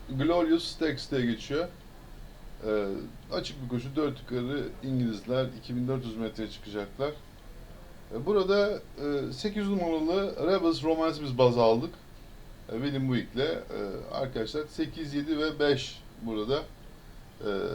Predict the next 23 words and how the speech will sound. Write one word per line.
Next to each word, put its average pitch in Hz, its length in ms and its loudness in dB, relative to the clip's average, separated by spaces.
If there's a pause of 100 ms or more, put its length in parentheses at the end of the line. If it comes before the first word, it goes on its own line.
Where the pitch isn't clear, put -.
(160)
bu - 120 -2
üç - 120 -6
tane 123 320 2 (420)
safkan, 139 560 0 (1200)
e, 110 40 0 (380)
arkadaşlar 131 520 2
alternatif 117 460 -2
bankomuz 143 640 -2
muhtemelen, 127 520 0
e, - 360 -10 (560)
gireceklerdir. 123 760 2
Özellikle 113 380 -2
sekiz 113 340 -4
baz 110 200 6
aldığımız 101 340 0
zaman 104 160 -2
Godolphin'in, 101 560 -4 (680)
e, 92 300 -4
burada 98 120 -6 (120)
Dubavi 107 380 6
yavrusu. 95 360 -2
Zaten 113 320 -4 (180)
zannedersem 120 420 -4